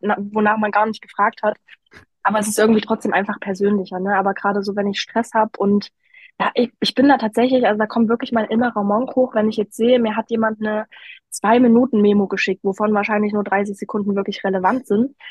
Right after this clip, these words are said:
Aber dann höre ich mir das sofort an, weil ich mir dann denke, „Scheiße, vielleicht ist es wirklich wichtig“, und dann will ich das abhaken. Und bei einer Textnachricht hab ich diesen Drang irgendwie nicht, das jetzt sofort abhaken zu müssen, weißt du?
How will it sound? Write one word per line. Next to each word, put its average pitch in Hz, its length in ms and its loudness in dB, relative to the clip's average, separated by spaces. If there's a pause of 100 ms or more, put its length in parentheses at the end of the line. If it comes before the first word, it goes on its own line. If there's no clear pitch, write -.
(220)
Aber 202 160 2
dann 208 160 2
höre 240 160 4
ich 254 120 -2
mir 240 80 2
das 220 180 -2
sofort 247 440 0
an, 233 200 0
weil 220 120 2
ich 220 100 -8
mir 226 80 -2
dann 214 140 -2
denke, 214 260 -6
„Scheiße, 226 360 -10
vielleicht 208 300 -10
ist 220 160 -8
es - 140 -12
wirklich 226 360 -4
wichtig“, 269 400 0
und 220 80 0
dann 208 160 2
will 220 80 4
ich 208 80 -6
das 196 140 -8
abhaken. 247 580 0
Und 214 140 0
bei 208 80 0
einer 208 140 -2
Textnachricht 220 680 -6 (240)
hab - 260 0
ich - 220 -4 (160)
diesen 208 400 2
Drang 220 340 -2
irgendwie 208 300 0
nicht, 220 300 2
das 190 120 -4
jetzt 196 200 -8
sofort 190 380 -4
abhaken 190 400 -4
zu - 120 -10
müssen, 185 200 -8
weißt 190 240 -10
du? 269 60 -6